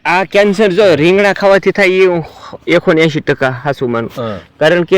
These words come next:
Speaker 1: જો ઈ અરીસન દે ને રીંગણું મોટું કરતા ઈ તો આપને ન ખબર.
Speaker 2: હા, પણ ઈ
Speaker 1: પણ
Speaker 2: તો
Speaker 1: નકર અમે, અમે જ રીંગણી કરતા.
Speaker 2: હા.
Speaker 1: અમે રીંગણી કરતા. મારો દીકરો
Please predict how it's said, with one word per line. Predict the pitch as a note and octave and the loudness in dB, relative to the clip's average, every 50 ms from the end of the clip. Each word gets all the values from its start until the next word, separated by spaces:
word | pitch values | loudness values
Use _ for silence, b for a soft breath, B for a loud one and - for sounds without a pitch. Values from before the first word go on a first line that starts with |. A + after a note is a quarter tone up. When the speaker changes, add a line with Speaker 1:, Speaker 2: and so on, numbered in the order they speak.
| F3+ D#3+ C#3+ B2 _ B B B B B B _ - | 4 4 2 0 _ B B B B B B _ -4
Speaker 1:
જો | D#3 E3+ | 0 0
ઈ | E3+ F3 F3+ F3+ F3+ | 2 4 4 4 4
અરીસન | F3+ E3+ D#3+ C#3+ - - F3 F#3 F#3+ - - F3+ E3+ E3 D3+ | 4 4 4 2 2 2 2 2 2 2 0 -2 -2 -2 0
દે | F3+ F#3 | 0 0
ને | F3 E3+ E3 D#3+ D#3+ D#3 | 0 2 2 2 2 2
રીંગણું | D#3 F3 F#3 F#3 F3+ F3 E3+ | 2 0 0 0 -2 -2 -2
મોટું | F3+ F3+ - E3+ - | -2 -2 -2 -4 -2
કરતા | F#3 F#3 - - F3 | -2 -4 -2 0 0
ઈ | D#3 D#3 E3+ | 0 0 0
તો | F3 - F3 | 0 2 0
આપને | D#3+ - D#3+ D#3 D3 | 0 0 0 -2 -2
ન | D3+ D#3 | -2 -4
ખબર. | D3 - C3+ B2 C3 D#3 | -4 -6 -6 -4 -4 -6
Speaker 2:
હા, | F3+ F#3+ _ _ _ B2 A2+ G#2+ G#2 | -6 -6 _ _ _ -16 -14 -14 -14
પણ | A2 A2+ A#2+ | -14 -16 -14
ઈ | B2+ C#3+ | -6 -2
Speaker 1:
પણ | E3+ E3+ E3 F3 | -2 0 2 0
Speaker 2:
તો | F#3 | 0
Speaker 1:
નકર | F3 G3 G3+ G3 F#3 | 2 4 4 4 4
અમે, | - - - - F3 G3 G#3+ G3+ | 2 0 0 -2 0 2 0 2
અમે | - - F#3+ G#3 G#3+ | 2 0 0 0 0
જ | D3+ D#3+ | 0 0
રીંગણી | F3 G3+ G#3 G3 F#3 F3 D3 | 0 2 2 2 0 -2 0
કરતા. | - F#3+ F#3 F3 - D#3+ B2+ | 0 0 0 0 0 0 0
Speaker 2:
હા. | B2 B2+ C3 B2 A#2 A2 G2 F2+ D3 | 0 -4 -8 -8 -8 -8 -6 -6 -4
Speaker 1:
અમે | F3 F#3+ F#3 D#3 | -4 -2 -2 -2
રીંગણી | F3 F#3+ F#3 F3 E3 D3+ | -2 -2 -2 -2 -4 -2
કરતા. | - F3 F3 - E3 D#3 | -2 -2 -2 -2 -4 -4
મારો | D3+ D#3+ F3+ F#3 F3+ | 0 0 0 0 0
દીકરો | F3 F#3 F3+ F#3+ G3 G3+ F#3 D#3+ | -2 -2 -2 0 2 2 2 2